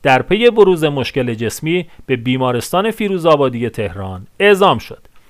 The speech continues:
آسیب دیدگی سهیل عربی در اثر ضرب و شتم این زندانی توسط مأموران روی داده است.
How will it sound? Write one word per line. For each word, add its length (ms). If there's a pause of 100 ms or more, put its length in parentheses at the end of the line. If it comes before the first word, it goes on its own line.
(440)
آسیب 340
دیدگی 460
سهیل 400
عربی 440
در 180
اثر 360
ضرب 280
و 60
شتم 320
این 240
زندانی 500
توسط 540
مأموران 680 (260)
روی 220
داده 260
است. 340